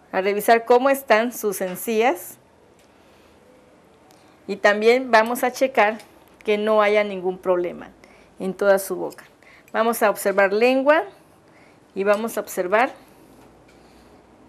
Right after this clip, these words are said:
si hay algún tipo de alteración.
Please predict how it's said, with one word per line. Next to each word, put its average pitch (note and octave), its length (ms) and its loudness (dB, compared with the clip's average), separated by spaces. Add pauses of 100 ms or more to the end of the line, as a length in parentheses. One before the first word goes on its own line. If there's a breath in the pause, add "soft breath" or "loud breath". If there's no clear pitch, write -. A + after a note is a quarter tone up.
(1700 soft breath)
si - 200 2
hay A3+ 120 10
algún A3 360 4
tipo - 340 2
de G3+ 80 6
alteración. E3+ 680 -2